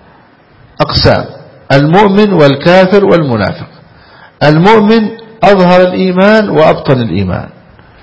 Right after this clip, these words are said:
والكافر أظهر الكفر، والمنافق أبطن الكفر وأظهر الإيمان. لا يوجد قسم رابع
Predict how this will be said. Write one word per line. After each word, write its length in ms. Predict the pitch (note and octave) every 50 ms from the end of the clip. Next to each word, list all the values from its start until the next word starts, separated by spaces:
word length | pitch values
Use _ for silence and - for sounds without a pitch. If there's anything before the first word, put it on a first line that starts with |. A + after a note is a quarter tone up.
| _ - _ - - - - -
والكافر 840 | - - C#3 D#3+ F3 E3 - G3+ G3+ G#3 G#3 G3+ G#3 A3 G#3+ G#3+ - -
أظهر 400 | - G3 F3+ D#3+ D3+ D3+ C#3+ C#3
الكفر، 640 | C3+ B2 - D3+ C3+ A2 - F#2+ - - - - - - - _ _ _ _ _ _ _ _ _ - _ -
والمنافق 840 | - C3 D3 E3 E3+ F3 F#3 F#3+ G3 G#3 G#3 G#3+ G#3 G3+ A3+ A3+ G#3 F3+ - - - - - - - - _ -
أبطن 380 | F3 G3 F#3+ - - F#3+ F3+ F3
الكفر 760 | E3 D#3 - - G3 F3+ - - F3+ F3+ F3+ F3 - - - - -
وأظهر 480 | C3 C#3+ D#3+ E3+ D#3 C3+ C3 C#3 C3+
الإيمان. 560 | C3 B2 - G#2+ A#2+ A2 G#2 G#2 F#2+ - - - - - - - - - _ _ _ _ _ _ _ _ - _ _ _ _ - - _ _ _ - _ _
لا 260 | - - C3+ E3+ G3 G#3+
يوجد 460 | A3 A3+ A3 G#3+ F#3+ F3 F3 - -
قسم 360 | - - G3 - - E3+ D3+
رابع 460 | C3 G#2+ G2+ F#2 - - - - -